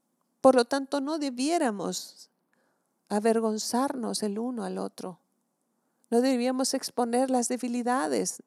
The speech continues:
físicas, morales o intelectuales frente a los demás. Que podamos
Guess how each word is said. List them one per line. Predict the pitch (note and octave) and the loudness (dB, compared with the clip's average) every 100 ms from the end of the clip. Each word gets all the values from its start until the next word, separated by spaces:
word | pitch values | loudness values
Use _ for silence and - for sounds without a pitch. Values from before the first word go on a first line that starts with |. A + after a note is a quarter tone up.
| _ | _
físicas, | C4 C#4 D4+ C#4 G#3+ G3+ F3+ - _ _ | 0 0 0 0 2 2 -2 -12 _ _
morales | - A#3+ A3+ C4 C#4 G3+ F#3+ | 2 4 4 2 0 -2 -2
o | G#3+ | -6
intelectuales | G#3+ A3 G#3 - B3 C#4 D4+ F3+ F#3 - | 2 2 2 0 2 2 2 0 -2 -6
frente | - G#3+ G#3+ A3 | -2 -2 0 -2
a | |
los | G3+ F#3+ | -2 -4
demás. | G3 G3 G#3+ - _ _ _ _ _ _ _ | -6 -6 -6 -8 _ _ _ _ _ _ _
Que | - | 2
podamos | A#3+ B3 C4+ D#4 C4+ | 8 10 10 4 0